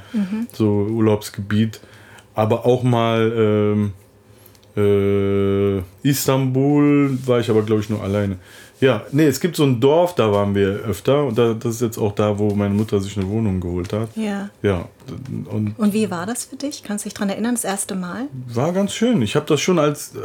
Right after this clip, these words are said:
Speaker 2: also als gegeben wahrgenommen. Also ich
Speaker 1: Mhm.
Speaker 2: könnte jetzt gar nicht so betiteln, wie das erste Mal war, weil ich war da wahrscheinlich so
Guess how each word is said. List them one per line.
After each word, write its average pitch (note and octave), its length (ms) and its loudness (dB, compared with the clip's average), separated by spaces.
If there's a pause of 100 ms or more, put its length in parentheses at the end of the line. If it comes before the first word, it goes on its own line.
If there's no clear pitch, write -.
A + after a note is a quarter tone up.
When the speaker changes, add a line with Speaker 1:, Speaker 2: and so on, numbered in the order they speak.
Speaker 2:
also D3+ 240 -2
als C3+ 240 -2
gegeben C#3 480 2
wahrgenommen. A2 600 2
Also G#2+ 120 0
ich G#2+ 80 -6
Speaker 1:
Mhm. G3 240 -6
Speaker 2:
könnte C#3+ 240 0
jetzt C3 120 -2
gar C3+ 120 0
nicht C3+ 160 0
so C3+ 120 -2
betiteln, B2+ 500 0
wie A#2+ 80 0
das A#2+ 200 -2
erste B2 220 -2
Mal A#2+ 120 2
war, C3 160 2
weil A#2 180 0 (100)
ich A#2 140 -10
war B2 80 0
da A2+ 100 -2
wahrscheinlich A2+ 300 -4
so A2 240 -2